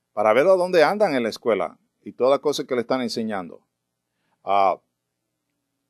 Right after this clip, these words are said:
la comunicación va a ser clave con tu familia. En Shabbat, hermano, es un buen tiempo para tú sentarte con la familia. "¿Cómo te va, cómo te fue la semana, hijo?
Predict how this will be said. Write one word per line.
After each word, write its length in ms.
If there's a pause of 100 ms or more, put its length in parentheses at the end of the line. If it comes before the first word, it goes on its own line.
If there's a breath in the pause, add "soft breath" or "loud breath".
(420)
la 180
comunicación 840
va 60
a 40
ser 260
clave 520
con 200
tu 100
familia. 560 (220)
En 140
Shabbat, 540
hermano, 460
es 140
un 120
buen 200
tiempo 320
para 160
tú 140
sentarte 800
con 160
la 80
familia. 480
"¿Cómo 220
te 100
va, 180
cómo 220
te 100
fue 140
la 100
semana, 460
hijo? 280